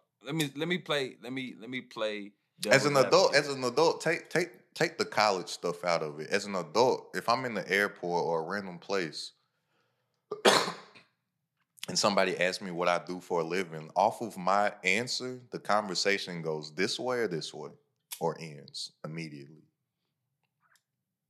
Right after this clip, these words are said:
Speaker 2: 'Cause I do it now. <clears throat> "Oh, wh-, what do you do for a living?" I, like, I, I mow lawns.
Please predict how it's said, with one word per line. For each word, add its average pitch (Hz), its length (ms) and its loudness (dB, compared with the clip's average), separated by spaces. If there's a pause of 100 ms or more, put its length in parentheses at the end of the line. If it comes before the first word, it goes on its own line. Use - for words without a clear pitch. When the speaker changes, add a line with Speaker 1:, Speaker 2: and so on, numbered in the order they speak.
(1080)
Speaker 2:
'Cause 92 120 -2
I 87 140 4
do 113 200 0
it 98 120 0
now. 117 400 -2 (1700)
<clears throat> - 1160 0
"Oh, 87 420 0 (1400)
wh-, 87 200 -12 (240)
what 107 200 0
do 104 80 -4
you 98 80 -8
do 101 140 -8
for 87 180 -4
a 82 40 -2
living?" 80 420 -10 (720)
I, - 120 -4 (380)
like, 82 300 -8
I, - 100 -4 (1400)
I - 100 0
mow 85 440 -2
lawns. 85 760 -8